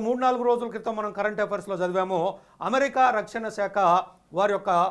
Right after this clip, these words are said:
పార్లమెంటుకు ఈ నివేదికను ఇవ్వటం జరిగింది. అంటే అరుణాచల్ ప్రదేశ్లో ఒక గ్రామంలో చైనా వందేళ్లకు పైగా కట్టింది అని. ఆ స్టేట్మెంట్కి అనుగుణంగా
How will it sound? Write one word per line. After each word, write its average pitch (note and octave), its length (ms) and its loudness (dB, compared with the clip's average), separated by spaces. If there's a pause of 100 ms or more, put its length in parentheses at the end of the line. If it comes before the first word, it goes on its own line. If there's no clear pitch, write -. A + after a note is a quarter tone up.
(340)
పార్లమెంటుకు A3 640 0 (320)
ఈ F3+ 120 -2
నివేదికను G3 420 2
ఇవ్వటం F#3 220 -6 (100)
జరిగింది. E3 360 0 (340)
అంటే F#3 180 -4
అరుణాచల్ G#3+ 480 -2
ప్రదేశ్లో G3 400 -4
ఒక F3+ 200 -10
గ్రామంలో F3+ 520 0 (440)
చైనా G3+ 300 0
వందేళ్లకు F3+ 440 -2
పైగా F3 200 0 (100)
కట్టింది E3 380 -4
అని. E3 120 -4 (500)
ఆ - 20 8 (280)
స్టేట్మెంట్కి G#3 640 -4 (160)
అనుగుణంగా F#3 460 2